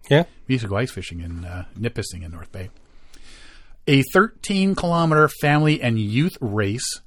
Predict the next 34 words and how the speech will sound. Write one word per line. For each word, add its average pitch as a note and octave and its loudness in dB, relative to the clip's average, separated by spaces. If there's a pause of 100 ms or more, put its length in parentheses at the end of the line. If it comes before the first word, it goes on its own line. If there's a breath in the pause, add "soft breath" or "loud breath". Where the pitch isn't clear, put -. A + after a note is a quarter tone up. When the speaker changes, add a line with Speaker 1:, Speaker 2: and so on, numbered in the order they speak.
(140)
Speaker 2:
launches B2+ 4
from G#2+ -4
Samuel C3 2
de A2+ -2
Champlain C#3 -2
Provincial G#2 -2
Park, F#2 -8 (540 soft breath)
joining C3+ 4
the A#2 0
finishing C3 0
line A#2 0
at A2 -4
Mattawa A2 0
Island. F#2+ -2 (600)
Only A2 -2
one G#2 -2
portage F#2 -12
in F#2+ -16
that G2+ -14
one. - -20 (400 soft breath)
To B2+ 2
give B2 2
beginners D3+ 2
and B2+ -2
up-and-coming C#3+ 0
paddlers A#2+ 2
a G#2+ -4
taste - -4
of A2+ -4
the G#2 -2
river A2 -2
and G#2 -6
the F#2 -6
race. F#2 -8